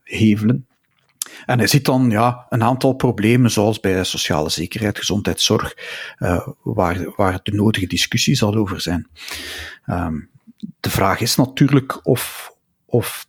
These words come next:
dat vandaag politiek gezien mogelijk is om, om een brede consensus daarover te maken. Eh, ik twijfel daar een beetje over, moet ik eerlijk toegeven.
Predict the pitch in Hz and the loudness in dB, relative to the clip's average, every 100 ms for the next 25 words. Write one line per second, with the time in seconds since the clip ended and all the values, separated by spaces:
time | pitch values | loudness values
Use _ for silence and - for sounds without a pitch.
0 | _ - - 113 - - 113 95 98 104 | _ -16 -4 -4 -4 -4 -2 0 2 2
1 | - - 127 110 - - - 117 107 120 | 0 0 0 0 -2 -4 0 2 4 4
2 | 113 107 101 110 131 127 127 - 123 - | 4 2 2 4 6 6 2 2 0 2
3 | - - 117 107 104 107 101 101 95 117 | -2 0 0 2 0 0 0 0 0 2
4 | 120 - 113 107 120 127 - 120 110 104 | 0 0 -2 0 2 2 2 2 2 2
5 | 117 107 - - _ - 101 98 135 - | 2 0 -4 -10 _ 0 2 2 0 -2
6 | 107 _ - - - - - - _ - | -8 _ -20 -18 -18 -18 -20 -20 _ -8
7 | - - - - - - - - 139 113 | -6 -6 -10 -14 -14 0 2 2 2 2
8 | 107 104 92 - 98 101 98 104 98 - | 2 2 0 2 2 2 0 -2 -4 -6
9 | - 123 - - - 104 98 | -6 -4 -6 -6 -4 -4 -4